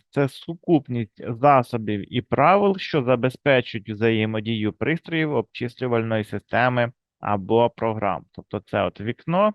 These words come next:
програми, яке забезпечує роботу і спілкування людини з комп'ютером. Значить, е, інтерфейс у нас буває декількох видів.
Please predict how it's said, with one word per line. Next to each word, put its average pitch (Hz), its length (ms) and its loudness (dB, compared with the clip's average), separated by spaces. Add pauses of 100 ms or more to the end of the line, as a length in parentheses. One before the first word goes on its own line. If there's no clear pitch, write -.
(140)
програми, 175 580 0 (460)
яке 143 280 2
забезпечує 120 800 0
роботу 143 540 -2
і 143 60 -4
спілкування 120 840 0
людини 113 600 0
з 110 380 0 (280)
комп'ютером. 107 840 -4 (800)
Значить, - 400 0
е, 135 280 2
інтерфейс 190 600 2
у 156 60 0
нас 151 240 4
буває 131 520 4
декількох 113 720 -4
видів. 95 400 -2